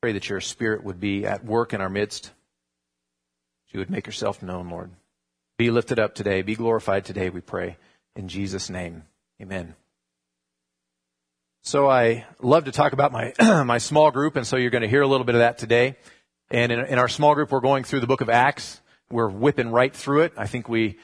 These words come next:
almost got through chapter eleven this last week. And so, uh, we're making great, great progress. We've only been at it for, I don't know, six or eight months or nine months or something like that. <laughs>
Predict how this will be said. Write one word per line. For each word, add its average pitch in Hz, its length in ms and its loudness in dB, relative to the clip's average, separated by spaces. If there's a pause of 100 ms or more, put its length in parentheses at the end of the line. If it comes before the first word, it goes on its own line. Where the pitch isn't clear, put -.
(220)
almost 143 380 2
got 127 180 2
through 127 140 -8
chapter 131 320 0
eleven 117 280 0
this 113 200 -6
last 117 240 -2
week. 117 300 -6 (440)
And 101 220 -6
so, 110 360 0
uh, 101 60 2
we're 110 140 -4
making 107 300 -4
great, 123 420 0
great 120 300 0
progress. 127 680 2
We've 117 160 -6
only 113 140 0
been 104 160 -2
at 104 140 2
it 107 120 -2
for, 95 340 -4 (500)
I 98 40 -6
don't 95 100 -6
know, 85 120 -4
six - 300 -10
or 104 60 -4
eight 95 120 -6
months 92 300 -8
or 85 100 -8
nine 90 240 -6
months 90 240 -10
or 104 40 -12
something 92 240 -10
like 92 160 -8
that. - 340 -6
<laughs> - 40 -20